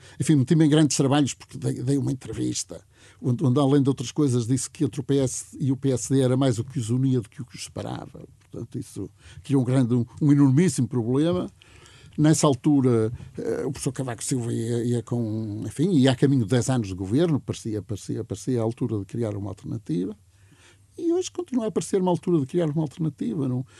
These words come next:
Eu, eu não, eu não vou dizer que não mudei, eh, há, porque há quem olhe para estas coisas e diga, "Ah, eu estou no mesmo sítio, os outros é que mudam."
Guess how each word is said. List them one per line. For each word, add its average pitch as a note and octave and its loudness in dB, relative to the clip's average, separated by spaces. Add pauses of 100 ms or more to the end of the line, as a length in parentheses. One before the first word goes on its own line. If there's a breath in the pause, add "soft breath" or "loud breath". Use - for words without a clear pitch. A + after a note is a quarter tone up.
(140 loud breath)
Eu, C#4 4
eu C4+ 4
não, C4 4
eu B3 4
não B3+ 4
vou G#3+ 0
dizer F3 2
que - -10
não F#3 2
mudei, G#2+ 2
eh, G#2 -4
há, A2+ 0
porque - -2
há F#3 2
quem F3+ 2
olhe E3 4
para D#3+ 0
estas C3+ 0
coisas F3+ 0
e F#3 6
diga, C4+ 2
"Ah, F#4+ 2
eu F#4 6
estou C4+ 0
no B3 2
mesmo F#3+ 2
sítio, A3+ -2
os D#3 0
outros D#3+ 0
é D3 0
que - -8
mudam." E3 2